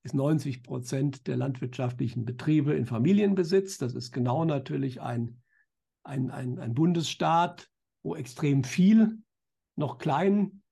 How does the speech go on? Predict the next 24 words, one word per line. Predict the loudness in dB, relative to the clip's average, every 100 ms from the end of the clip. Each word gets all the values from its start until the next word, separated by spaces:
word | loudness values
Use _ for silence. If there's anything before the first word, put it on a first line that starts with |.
| _ _ _
Bauerntum | 2 2 2 0 2 2
oder | 2 0
mittleres | -2 -2 -4 -4
Bauerntum | -6 -4 -4 -4 -6 -6
ist. | -4 -4 -6 -14
Ja, | -6 0 0 0 -8 -20 _ _ -6
äh, | -2 0 0 -2 -4 -16 _ _
selbst | -4 -2
wenn | -2
die | -2
Verseuchung | -2 -2 0 0 2 0
nur | -2
vorgetäuscht | -2 -2 -2 -2 -2 -2 -2 -4
würde | 0 2 2 0 -2 -8 _ _ _ _ _ _
und | -14 -10
irgendwann | -6 -4 -4
es | -2
rauskäme, | 2 2 0 -2 -2 -2 -2
dann | -4 -6 -8 -10
können | -8 -6
die | -2
nichts | -4 -4
mehr | -8
verkaufen. | -6 -4 2 2 2 -2 -16